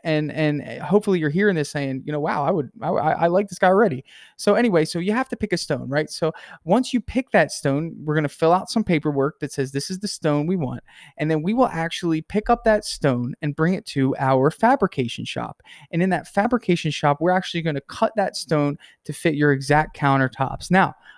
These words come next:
I will be honest with you, with what you're wanting, that kitchen and that bathroom, you're gonna need two stones. So make sure you let them know that. I mean, it's quite a bit of, you know, s-, linear footage here, square footage here. So we will need two stones. So I, I didn't know if you, the other guys you've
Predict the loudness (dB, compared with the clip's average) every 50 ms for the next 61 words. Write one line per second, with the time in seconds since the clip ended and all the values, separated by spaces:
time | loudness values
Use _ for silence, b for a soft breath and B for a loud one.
0 | B B -2 -2 0 2 4 6 6 6 4 2 0 -2 -4 -4 -4 -6 -8 -6
1 | -4 -4 -6 -4 -2 -2 0 0 0 0 0 0 0 0 -2 0 0 -2 -4 -6
2 | -6 -8 -10 -10 _ -12 -6 -6 -6 -6 -6 -6 -6 -6 -4 -4 -6 -6 -4 -2
3 | 0 0 0 -2 -2 -2 -2 -2 -2 -2 -2 0 0 2 2 2 0 -2 -2 -2
4 | -2 -2 -2 -2 0 0 2 2 2 0 -2 -4 -6 -4 -2 -2 -2 -2 -2 -2
5 | 0 2 2 2 0 0 0 2 4 6 6 6 6 4 0 -2 -10 B B B
6 | B B B -6 -4 -4 -4 -4 -6 -12 -8 _ 2 2 4 4 4 4 4 6
7 | 4 4 2 -2 b b b b b -6 -2 0 0 0 0 -2 -6 -8 -4 -2
8 | 2 2 2 2 2 -2 -2 0 4 4 4 4 2 -2 -4 -6 -6 -6 -4 0
9 | 0 0 2 2 2 2 2 0 -2 -6 -6 -6 -6 -6 -6 -4 -4 -4 -2 -2
10 | -2 -2 -2 -6 -6 -4 -4 -4 -4 -4 -4 -4 -4 -4 -8 -10 -10 -6 -4 -4
11 | -4 -4 -2 -2 0 0 0 2 4 4 4 4 4 0 -6 -2 2 4 4 6
12 | 4 4 4 6 6 6 6 4 2 0 -2 -4 -6